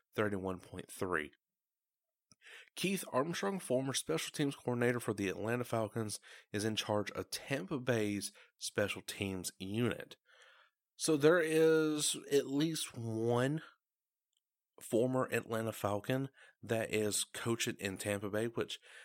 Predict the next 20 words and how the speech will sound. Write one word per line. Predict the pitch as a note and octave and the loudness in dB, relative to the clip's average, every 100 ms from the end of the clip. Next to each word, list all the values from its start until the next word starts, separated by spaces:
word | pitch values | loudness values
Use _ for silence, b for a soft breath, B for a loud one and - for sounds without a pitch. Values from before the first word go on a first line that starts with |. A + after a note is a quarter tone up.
| B _ | B _
that, | - C4+ - | -4 -4 -6
that's | - - - | -8 -4 -2
a, | B2+ A#2 G#2 B B B - _ | -2 -4 -8 B B B -20 _
that's | E3 F3+ | -6 -4
a | |
weird | C#3 D3 G#2+ | -2 -2 -2
trend | - A2+ G#2 D2+ D2 | -4 0 0 -2 -6
right | D2+ D#2 | -8 -6
there. | D2+ D2 D2 b b b b _ _ _ _ _ _ _ _ _ _ _ _ | -4 -4 -4 b b b b _ _ _ _ _ _ _ _ _ _ _ _
Almost | - C3+ D3 C3 - _ _ | -2 0 2 0 -2 _ _
former | - - - D3 D#3 D3+ D3 C#3 | -20 -12 -4 -2 0 2 2 0
Falcons | - - A#2+ C3+ C#3 B2+ - | -2 -2 -2 0 -2 0 -4
coaches | - - C3 - D#3 D#3+ E3 - - _ _ _ _ _ - | -4 0 0 0 -2 -2 -2 -4 -6 _ _ _ _ _ -4
go | C#3+ | -2
to | C#3+ | -2
Tampa | - D3 C#3+ A#2 | -2 -6 -2 2
Bay | B2 | 2
for | A2+ F2 | 2 -4
some | - F2 E2 | -6 -6 -4
reason. | D2+ D2 C#2+ | -6 -6 -10